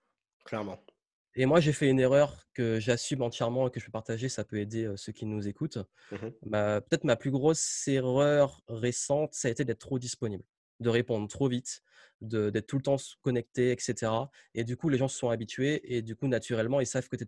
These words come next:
Speaker 2: tu réponds vite et ils vont plus te solliciter.
Speaker 1: Mmh mh.
Speaker 2: Alors que je me suis rendu compte que quand je prenais plus de temps, plus d'écart pour répondre, les gens respectaient ça et que c'était ma responsabilité à moi.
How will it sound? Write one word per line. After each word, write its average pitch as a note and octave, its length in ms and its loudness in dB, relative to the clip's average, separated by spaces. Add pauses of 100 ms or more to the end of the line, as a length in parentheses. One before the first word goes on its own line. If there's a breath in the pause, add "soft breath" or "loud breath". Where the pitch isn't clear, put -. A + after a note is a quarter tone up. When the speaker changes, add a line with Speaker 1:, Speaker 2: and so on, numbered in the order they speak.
Speaker 2:
tu - 120 -6
réponds A2 280 -4
vite C3 180 -8
et A2 40 -6
ils G#2 80 -6
vont G#2+ 120 -8
plus - 160 -8
te B2 80 -8
solliciter. G#2 560 -8 (300 loud breath)
Speaker 1:
Mmh A2 160 -6
mh. G#2+ 80 -8
Speaker 2:
Alors B2 340 2
que B2 280 4
je A#2 80 -2
me A#2+ 40 2
suis B2+ 120 -2
rendu C3+ 160 2
compte D#3+ 160 0
que B2+ 80 -2
quand D3+ 160 -2
je - 80 -8
prenais C3+ 240 2
plus C3 240 -10
de C#3 100 0
temps, C3 280 -2 (520)
plus B2+ 220 -8
d'écart B2 400 -2
pour A#2 160 0
répondre, C3+ 380 -2 (560)
les A#2 160 0
gens C3+ 140 6
respectaient B2+ 460 2
ça C3 420 2
et A#2 80 -6
que - 80 -12
c'était A#2+ 180 -2
ma A#2 100 2
responsabilité A2+ 760 -2
à G#2+ 120 -4
moi. A2 400 -4